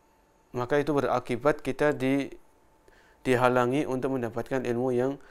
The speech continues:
bermanfaat. Kemudian perbuatan dosa juga mengurangi keberkahan umur kita. Perbuatan dosa juga menjadikan kita, urusan kita itu sulit.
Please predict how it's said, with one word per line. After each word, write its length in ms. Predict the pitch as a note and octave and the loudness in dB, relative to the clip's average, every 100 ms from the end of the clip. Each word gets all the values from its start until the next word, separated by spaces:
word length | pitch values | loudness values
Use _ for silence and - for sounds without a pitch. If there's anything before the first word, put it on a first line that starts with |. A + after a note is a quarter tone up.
| - - | -20 -12
bermanfaat. 560 | B2+ A#2 G#2+ - G2+ - - _ _ _ _ _ _ - | -6 -6 -4 -4 -4 -10 -20 _ _ _ _ _ _ -2
Kemudian 400 | C#3 D3+ C#3 D3+ | 4 6 6 4
perbuatan 400 | C#3+ C3 C3 C3+ | 4 4 4 2
dosa 320 | B2 A#2+ C#3 | 2 2 0
juga 480 | B2+ B2 C#3 C#3 - - - _ _ _ _ _ _ _ _ _ | 0 0 2 2 0 -12 -20 _ _ _ _ _ _ _ _ _
mengurangi 640 | C3+ C#3 C#3 C#3 C#3 C#3+ | 0 2 2 2 2 0
keberkahan 640 | C3 C3 A#2+ A#2+ B2+ C3 B2 | 0 0 -2 0 -2 0 -2
umur 320 | B2+ B2+ B2 | 0 0 -2
kita. 480 | C3+ B2+ B2+ A#2+ - - _ _ - _ _ - _ _ | -4 -2 0 0 -4 -16 _ _ -20 _ _ -20 _ _
Perbuatan 480 | - B2+ B2 A#2+ C3 | 0 4 2 4 2
dosa 320 | B2 A#2+ C#3 | 2 2 0
juga 400 | B2 B2 C#3 C3+ - | 0 0 4 2 2
menjadikan 720 | - C3+ B2+ A#2 B2 C3 C3 | -2 0 2 2 0 -2 -2
kita, 560 | B2+ C#3 C3 C#3 C3+ - | -2 -4 0 2 2 0
urusan 400 | C#3+ C#3+ C3+ C3+ | -2 -2 0 -2
kita 320 | C3+ C3+ C#3+ | -2 -2 -2
itu 80 | C#3+ | -4
sulit. 380 | - D#3 C#3 | -2 2 2